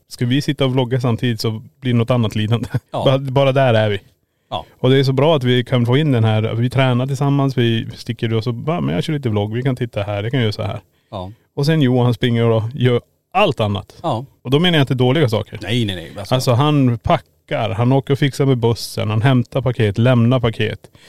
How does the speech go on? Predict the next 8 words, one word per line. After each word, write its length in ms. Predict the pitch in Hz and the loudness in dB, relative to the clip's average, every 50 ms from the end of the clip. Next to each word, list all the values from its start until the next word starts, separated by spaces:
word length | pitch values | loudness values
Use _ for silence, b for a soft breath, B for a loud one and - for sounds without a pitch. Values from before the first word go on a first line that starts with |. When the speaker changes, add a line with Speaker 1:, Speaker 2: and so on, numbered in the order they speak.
| B B B B | B B B B
Speaker 1:
Han 140 | B 135 131 | B -2 0
sköter 320 | - 139 135 131 - - 123 | 2 2 2 2 2 0 0
det, 120 | 123 117 | 0 0
kontakten 580 | - 135 127 - - 127 - - - 120 117 117 | 2 0 0 2 0 -2 -2 -2 0 0 2 2
med 220 | 113 113 110 113 113 113 | 2 2 0 0 -2 0
olika, 400 | 123 123 117 120 110 - 117 104 | 0 0 0 0 -2 -2 -4 -2
alltså 240 | 107 117 - - 113 | -2 -2 -2 -2 -2
det, 240 | 113 117 117 113 | 0 0 0 0